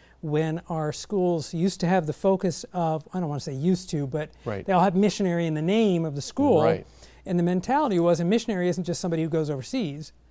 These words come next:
Speaker 1: A missionary is every Seventh-day Adventist who is, um, by their own profession, a part of the proclamation of the three angels' messages wherever they go.
Speaker 2: Okay, so the Emmanuel Institute started as,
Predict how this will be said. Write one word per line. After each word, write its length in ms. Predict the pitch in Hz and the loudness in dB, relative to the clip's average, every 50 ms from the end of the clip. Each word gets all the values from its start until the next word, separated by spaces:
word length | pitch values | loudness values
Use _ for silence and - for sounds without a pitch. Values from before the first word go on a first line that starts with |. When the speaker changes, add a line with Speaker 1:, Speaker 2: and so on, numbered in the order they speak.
| _ _ _ _ _ - | _ _ _ _ _ -6
Speaker 1:
A 80 | 180 | 0
missionary 640 | 160 196 240 233 - 196 170 156 151 147 156 165 170 160 | 2 4 4 2 2 0 -2 0 0 0 -2 -2 -2 -4
is 220 | 151 143 - - | -4 -6 -2 0
every 240 | 202 185 190 233 196 | 0 2 4 2 2
Seventh-day 460 | - - 190 185 190 170 180 165 - | 2 0 0 0 0 -2 -4 -4 -4
Adventist 640 | - 175 196 208 180 147 143 139 139 160 - - - - - - | -4 -4 -2 -2 -2 -4 -6 -8 -8 -10 -10 -14 -18 -14 -6 -2
who 200 | 180 165 165 180 | -2 -2 -2 -2
is, 460 | - 185 170 165 165 160 - - - - - - - - - - _ - - | -4 -4 -4 -4 -4 -4 -6 -10 -14 -16 -20 -20 -20 -20 -20 -20 _ -12 -8
um, 420 | 180 160 151 147 147 143 147 143 - _ _ _ _ _ - 147 | -6 -6 -6 -6 -8 -10 -12 -14 -16 _ _ _ _ _ -14 -2
by 260 | 123 175 175 190 208 | 2 4 4 6 6
their 160 | 208 190 196 | 4 4 4
own 140 | 208 214 202 | 2 0 0
profession, 640 | - 180 - - 233 254 226 - - 151 143 170 170 - _ - - | -2 -4 0 2 0 0 0 0 -4 -6 -4 -6 -8 -10 _ -12 -12
a 60 | - | -12
part 400 | - - - 196 202 226 226 - | -10 -2 2 4 4 4 2 -2
of 60 | 151 | -4
the 80 | 160 - | -4 -2
proclamation 640 | - 180 180 170 - 190 170 151 151 147 - - | 0 0 0 0 -2 -4 -4 -4 -4 -6 -6 -8
of 80 | 156 143 | -8 -6
the 80 | 170 160 | -8 -8
three 180 | - 160 143 | -8 -10 -10
angels' 240 | 143 143 143 165 139 | -10 -10 -10 -8 -6
messages 460 | 180 226 240 - - 151 139 139 139 | -6 -6 -6 -6 -8 -10 -10 -10 -8
wherever 200 | 139 139 139 135 | -8 -8 -8 -8
they 140 | 135 139 139 | -8 -8 -8
go. 280 | 143 143 135 131 - - _ _ _ _ - - - - - - - - | -8 -8 -10 -12 -14 -18 _ _ _ _ -20 -20 -20 -20 -20 -20 -4 -2
Speaker 2:
Okay, 260 | - 135 - 196 196 151 | 0 2 4 2 2 2
so 220 | - - 147 139 | 2 4 4 6
the 100 | 123 135 | 6 4
Emmanuel 340 | 135 151 190 208 208 190 180 | 4 4 4 4 4 2 2
Institute 380 | 180 151 - - - - 139 | 0 -2 -4 -4 -6 -6 -6
started 640 | - - - - - 175 208 220 120 117 110 110 - - | -4 -6 -4 0 4 6 6 6 4 4 0 -2 -4 -6
as, 500 | 135 123 113 110 113 113 117 120 - - | -6 -6 -4 -4 -4 -4 -4 -4 -6 -8